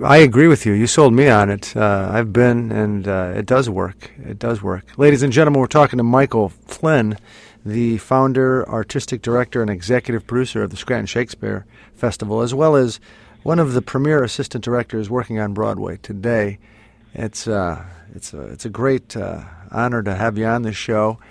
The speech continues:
And, um, I wanna, I wanna now, you kind of already sort of put your big toe into this, uh, pool. Uh, I wanna know what you think about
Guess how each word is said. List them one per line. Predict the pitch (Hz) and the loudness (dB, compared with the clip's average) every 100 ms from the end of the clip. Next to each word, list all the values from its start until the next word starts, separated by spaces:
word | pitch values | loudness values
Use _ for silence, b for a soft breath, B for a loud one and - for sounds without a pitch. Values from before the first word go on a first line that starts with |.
| b b b | b b b
And, | - 110 107 107 101 107 | -6 -4 -4 -4 -6 -4
um, | 104 101 98 98 - 95 | -2 -2 -6 -12 -18 -6
I | 135 | 0
wanna, | 139 139 127 - | 2 2 2 -2
I | |
wanna | 131 139 127 | -2 0 0
now, | 135 147 135 | 2 2 2
you | 117 | -2
kind | 110 151 135 | -6 -6 -4
of | 107 98 _ b b b - | -6 -10 _ b b b -14
already | - 156 127 113 101 - _ | -10 -6 -4 -4 -6 -16 _
sort | - - 175 180 | -16 -4 -2 0
of | 107 - - B B B _ | -4 -10 -20 B B B _
put | - - | -10 -6
your | 147 | -4
big | 120 147 127 | 0 -2 -2
toe | - 160 160 | 0 4 4
into | 117 98 | 2 -2
this, | 107 131 135 - 113 | -4 -4 -4 -8 -4
uh, | 107 95 87 _ - | -2 -2 -6 _ -6
pool. | 135 117 107 117 113 - | -2 0 -2 -4 -14 -10
Uh, | 113 104 98 95 85 | -4 -2 -4 -6 -6
I | - | -2
wanna | 139 147 135 | 2 2 2
know | 131 135 | 2 2
what | 135 120 | 2 0
you | |
think | 113 - 131 | -6 -8 -6
about | 123 117 107 - | -2 2 2 0